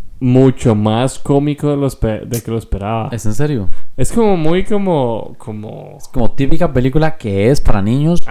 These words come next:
Speaker 1: Ajá.
Speaker 2: para que también lo
Speaker 1: Pero
Speaker 2: disfruten los adultos.
Speaker 1: exacto, pero tiene un humor un poquito más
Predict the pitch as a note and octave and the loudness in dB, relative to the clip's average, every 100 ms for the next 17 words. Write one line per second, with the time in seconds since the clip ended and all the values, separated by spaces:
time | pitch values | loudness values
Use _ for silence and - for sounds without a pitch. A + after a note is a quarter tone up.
0 | - - B2+ C3 - - - G2 G2 G#2 | 8 8 8 6 2 -2 -6 -8 -6 -2
1 | C3 C3+ A2 - G#2+ G#2+ A2 A2 C#3+ - | 2 4 2 0 -4 -4 -4 -2 -2 -2
2 | A2 G#2+ G2 A#2 A#2+ B2 B2+ B2+ B2+ B2 | -2 -2 -2 0 0 0 0 0 -2 -4
3 | A#2 B2+ - A#2+ A#2 A#2+ A#2 - | -6 -8 -4 -4 -4 -4 -6 -10